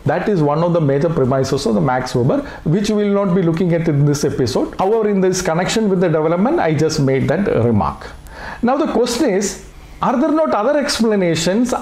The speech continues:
other than the religious teachings of the Christianity for the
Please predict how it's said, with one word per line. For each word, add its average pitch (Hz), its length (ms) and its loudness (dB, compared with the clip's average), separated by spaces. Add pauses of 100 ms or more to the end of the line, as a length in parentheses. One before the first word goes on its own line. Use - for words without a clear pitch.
(180)
other 240 220 2
than 196 560 0 (320)
the 185 280 2
religious 214 640 0 (120)
teachings 202 400 0
of 170 140 0
the 170 40 2
Christianity 147 760 0
for 180 220 -2
the 202 160 2